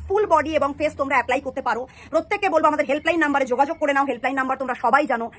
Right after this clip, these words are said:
ডেলিভারি ডেট আমাদের সাত থেকে পনেরো দিনের মধ্যে কিন্তু আমরা ডেলিভারি দিচ্ছি। all over India cash on delivery available আছে। যারা বলছিলে বডি প্রচন্ড কালো হয়ে গেছে, বডিতে কালো কালো ছোপ হয়ে গেছে, পক্সের দাগ আছে, অনেক রকম ছোট ছোট গুড়ি গুড়ি র‍্যাশ হয়ে গেছে,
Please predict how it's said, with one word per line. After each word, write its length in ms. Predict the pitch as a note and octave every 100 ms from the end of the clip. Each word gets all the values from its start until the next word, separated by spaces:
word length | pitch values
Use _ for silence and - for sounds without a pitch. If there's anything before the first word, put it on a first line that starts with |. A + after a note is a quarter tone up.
| - D4+
ডেলিভারি 320 | E4 G4 G4+
ডেট 120 | F#4+
আমাদের 200 | F4+ F4+
সাত 180 | E4 D#4
থেকে 140 | D#4+
পনেরো 240 | D4+ D4 E4
দিনের 180 | E4
মধ্যে 160 | D#4 D#4
কিন্তু 200 | D4+ D4+
আমরা 140 | C4+
ডেলিভারি 300 | C4 C#4 D#4
দিচ্ছি। 220 | D4+ C#4+ D#4
all 320 | C#4+ D#4 E4
over 200 | C#4 C#4
India 300 | C4+ C4 C#4
cash 180 | C4 A3
on 80 | B3+
delivery 340 | B3 B3 B3
available 300 | G#3+ G#3+ G3
আছে। 200 | F3 - - - -
যারা 220 | A3 E4 F#4+
বলছিলে 360 | F4+ - E4+ A#3+
বডি 280 | C#4 C#4+ F#4
প্রচন্ড 300 | - C#4+ C4+
কালো 220 | A#3 A3+
হয়ে 140 | A#3+
গেছে, 180 | A3+ B3
বডিতে 280 | C4 D4 D#4+
কালো 260 | D#4 D4 E4
কালো 200 | E4+ E4+
ছোপ 260 | - D4 -
হয়ে 160 | A#3
গেছে, 280 | G#3+ G#3+ G#3 - -
পক্সের 440 | F4 F4+ - A4
দাগ 240 | D#4 D#4 D#4+
আছে, 320 | E4 G4 G#4 - D#4
অনেক 280 | D#4+ F#4
রকম 220 | F#4+ G4 G4
ছোট 200 | F4+ F#4
ছোট 120 | -
গুড়ি 200 | C4 D#4
গুড়ি 160 | D#4+ E4+
র‍্যাশ 220 | B3 -
হয়ে 120 | G#3
গেছে, 240 | G3 G3+